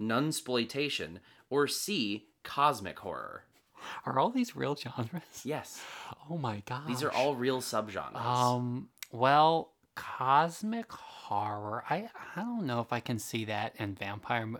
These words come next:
Speaker 2: uh, I can totally see that in vampire. Y-, you haven't seen Hellsing, the anime?
Speaker 1: Uh, no, not the
Speaker 2: Okay.
Speaker 1: anime.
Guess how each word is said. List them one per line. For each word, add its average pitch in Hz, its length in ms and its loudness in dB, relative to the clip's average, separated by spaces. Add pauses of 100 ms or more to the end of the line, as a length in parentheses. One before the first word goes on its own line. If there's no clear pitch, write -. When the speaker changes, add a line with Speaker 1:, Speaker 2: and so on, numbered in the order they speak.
Speaker 2:
uh, 131 40 -4
I 127 400 2
can - 100 -18
totally 104 260 -10
see - 140 -8
that 104 180 -6
in 104 80 -10
vampire. 107 480 -6 (300)
Y-, 151 160 -10 (160)
you 156 160 0
haven't 143 160 2
seen 120 160 0
Hellsing, 104 380 -2
the 101 140 -6
anime? 104 440 -8 (380)
Speaker 1:
Uh, 98 500 0
no, 98 220 -2
not 101 200 0
the 120 40 -6
Speaker 2:
Okay. 104 140 -4
Speaker 1:
anime. 90 240 -2